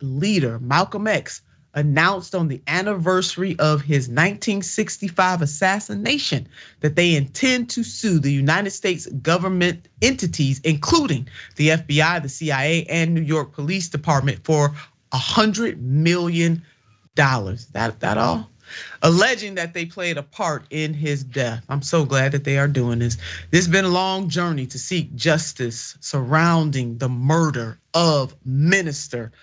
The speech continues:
Malcolm X. The circumstances surrounding Malcolm X's death have long been shrouded in mystery. Two men who were convicted of murdering the civil rights leader, the activist,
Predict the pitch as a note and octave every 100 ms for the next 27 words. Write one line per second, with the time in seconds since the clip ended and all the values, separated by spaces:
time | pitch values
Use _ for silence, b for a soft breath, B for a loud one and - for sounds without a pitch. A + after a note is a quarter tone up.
0 | b b C#3 D3+ D3 D3 C3+ A2+ F2+ -
1 | - B B - D#3+ A#3 A3+ G#3+ G#3 G3+
2 | F#3 E3+ D#3 F3+ F#3 G3 F#3+ F#3 F3 F3
3 | F3+ F3 - E3 E3+ - C3+ A2+ A2+ F#3
4 | F#3+ C4 - _ b b b F3+ C#3+ D#3+
5 | G3 G#3 F3+ E3 D#3+ - E3+ F#3+ G3 G3
6 | D3 D3+ G3 - G3 G#3+ A3 - A#3+ A#3
7 | G3 F#3+ G3 G3+ G3 F#3+ F3+ F3+ F3 B
8 | - D3 C#3+ F#3 F3+ G#3 D3 C#3 D3+ F3
9 | F3+ F#3+ G3 F#3 B B - D3+ C#3+ -
10 | - A3+ G3 F3+ D#3 F#3 F3 C3+ D#3+ G3
11 | F3+ C#3 C3+ G3+ - F3 F3+ F3 -